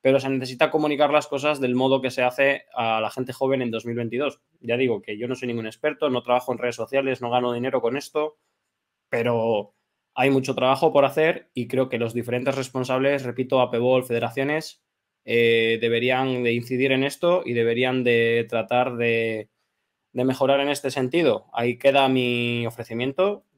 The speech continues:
Todo lo que necesiten por mi parte, yo les voy a intentar ayudar en lo que pueda. Como digo, eh, es cierto que lleva trabajo, yo lo hago en ratos libres, dedico el tiempo que puedo,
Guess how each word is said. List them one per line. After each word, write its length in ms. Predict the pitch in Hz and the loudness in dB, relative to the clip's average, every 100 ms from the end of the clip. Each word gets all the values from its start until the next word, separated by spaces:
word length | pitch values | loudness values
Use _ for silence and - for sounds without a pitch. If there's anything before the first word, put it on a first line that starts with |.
| _ | _
Todo 160 | 123 | 0
lo 100 | 127 | 2
que 60 | 117 | 2
necesiten 460 | 117 110 117 120 117 | -2 -6 -6 -4 -2
por 100 | 113 | -4
mi 140 | 113 | -4
parte, 280 | 123 123 117 | -4 -4 -2
yo 100 | 120 | 0
les 120 | 120 | -2
voy 200 | 120 120 | 0 0
a 340 | 113 110 107 - | 2 2 0 -4
intentar 340 | 131 117 110 131 | -6 -6 -2 0
ayudar 320 | 123 127 127 | 2 2 0
en 80 | 120 | -2
lo 80 | |
que 140 | 104 107 | -6 -6
pueda. 320 | 135 165 175 | -2 -2 -4
Como 180 | 117 113 | -6 -4
digo, 400 | 131 107 95 - _ | -2 -2 -4 -6 _
eh, 680 | 120 113 113 110 107 - - | -6 -4 -4 -4 -6 -10 -12
es 140 | 120 | -10
cierto 240 | 123 110 110 | -8 -8 -6
que 80 | |
lleva 180 | 110 110 | -2 -2
trabajo, 640 | 104 107 135 175 190 202 _ _ _ _ _ _ - | 0 0 0 4 2 0 _ _ _ _ _ _ 0
yo 480 | 123 123 120 120 120 | 4 4 4 4 2
lo 80 | |
hago 480 | 120 117 117 117 113 | 2 2 2 2 0
en 100 | 113 | -2
ratos 320 | 117 113 117 | -4 -4 -4
libres, 360 | 123 139 175 180 | -2 0 0 0
dedico 260 | 123 120 120 | -2 -2 -4
el 80 | |
tiempo 220 | 120 120 107 | -2 -4 -4
que 80 | |
puedo, 400 | 104 135 165 190 | -6 -2 -2 -2